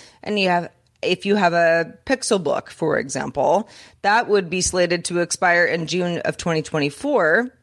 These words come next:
Now, it would be June of twenty twenty-seven. So, Tasia, I know you follow a lot of Google news.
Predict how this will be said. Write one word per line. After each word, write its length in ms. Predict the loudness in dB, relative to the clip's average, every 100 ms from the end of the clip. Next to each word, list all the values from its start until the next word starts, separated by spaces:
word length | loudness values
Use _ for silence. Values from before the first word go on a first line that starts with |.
| -12
Now, 680 | -10 -8 -4 0 2 0 -2
it 100 | -4
would 160 | -4 -6
be 120 | -6
June 240 | -4 -4
of 140 | -6 -8
twenty 260 | -6 -6
twenty-seven. 640 | -6 -6 -6 -2 -2 -2 -10 -14 -20 -10
So, 180 | 0 0
Tasia, 680 | 0 -4 -2 -2 -2 -2 -2
I 100 | -2
know 120 | -2
you 160 | -2 -4
follow 360 | -2 -2 0 -2
a 20 |
lot 200 | -2 -4
of 120 | -6
Google 360 | -6 -4 -2 -2
news. 540 | -2 -4 -4 -4 -6